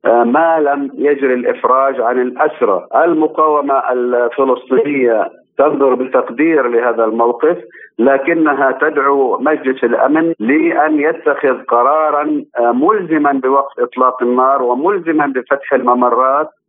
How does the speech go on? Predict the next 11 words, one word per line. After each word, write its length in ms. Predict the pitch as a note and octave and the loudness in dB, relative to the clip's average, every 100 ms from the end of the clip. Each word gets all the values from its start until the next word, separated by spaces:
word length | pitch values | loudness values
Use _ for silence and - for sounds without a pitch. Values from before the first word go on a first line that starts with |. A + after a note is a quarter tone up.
| _ - | _ 0
ووضع 640 | A2+ D#3+ F3+ E3+ - D3 | 2 2 2 0 0 0
آلية 420 | D#3 F3+ E3+ D#3+ | 0 -2 -2 0
دولية 600 | C#3+ C#3 C3+ D#3+ D#3+ D3 | 0 0 0 0 0 2
وضمانات 640 | C#3 B2+ B2 B2 B2+ D#3 E3 D3+ | 2 0 0 0 0 0 0 0
دولية 560 | D3 D3+ F#3 F3 D#3+ | 0 0 0 0 0
لإلزام 880 | C#3+ C#3 D#3+ - C#3+ B2 D3+ F3 D#3 | 0 0 0 0 -2 0 2 2 0
إسرائيل 560 | D3+ - C#3+ C#3+ C#3+ C3+ | -6 -2 0 2 0 2
والولايات 600 | C3+ C3 C3+ C#3 D3+ D3+ | 2 2 2 2 0 0
المتحدة 840 | C3 C3 B2+ D#3+ D3+ D3+ C3+ C3+ - - | -2 -2 -2 -2 0 0 2 0 -2 0
بتنفيذ 680 | C3+ C#3 B2+ - D3 C#3+ A#2+ B2 B2 A#2 G#2 | 2 2 0 -2 -2 -2 -2 0 0 -2 -2
ذلك، 380 | C3+ E3 F3 F3+ | 0 2 0 -2